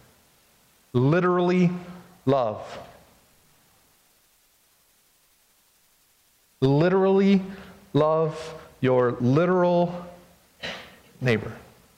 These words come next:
What if we would do that this much better today? I mean, what, what if we would do it this much better today?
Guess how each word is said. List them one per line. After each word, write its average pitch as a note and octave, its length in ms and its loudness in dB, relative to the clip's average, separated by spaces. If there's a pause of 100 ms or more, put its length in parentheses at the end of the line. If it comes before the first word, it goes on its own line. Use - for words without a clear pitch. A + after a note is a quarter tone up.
(640)
What D3+ 380 0
if - 460 -4 (2250)
we C3 80 4
would B2+ 160 0
do C3+ 140 0
that B2+ 200 0
this - 220 -4
much C3 240 -2
better A2+ 200 -2
today? G2+ 320 -4 (2000)
I - 60 -12 (100)
mean, B2 160 2 (440)
what, E3+ 160 0
what G3+ 120 2
if A#3 100 -2
we C#3 80 2
would A#2 120 0
do A#2 100 2
it G2+ 100 -4
this - 180 -4
much G2 260 -4
better G#2 200 -4
today? G2 320 -2